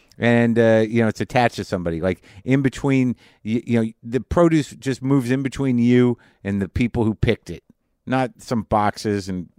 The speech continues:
agri-fuck and big business. I don't know. Oh, so I'm at the airport and some guy comes running up to me. And this is in, this is in the lounge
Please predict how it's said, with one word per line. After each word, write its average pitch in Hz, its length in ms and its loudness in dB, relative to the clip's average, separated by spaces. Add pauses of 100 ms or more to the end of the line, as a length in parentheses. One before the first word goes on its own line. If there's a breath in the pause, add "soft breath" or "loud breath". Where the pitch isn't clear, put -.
(220)
agri-fuck 95 760 -4
and 87 400 -12
big 101 280 -2
business. 98 680 -2
I 151 100 -4
don't 98 160 0
know. 76 200 -14 (680)
Oh, 185 400 4 (1120 soft breath)
so 170 280 4
I'm 160 120 6
at 175 220 4
the 143 280 4 (180)
airport 143 500 6
and 123 220 6
some 165 160 2
guy 160 160 6
comes 117 220 2
running 156 300 4
up 170 160 2
to 95 100 0
me. 80 200 -2 (720)
And 127 100 4
this 196 160 4
is 151 120 0
in, 139 320 6
this 151 240 2
is 139 100 0
in 139 100 6
the 110 100 6
lounge 127 500 4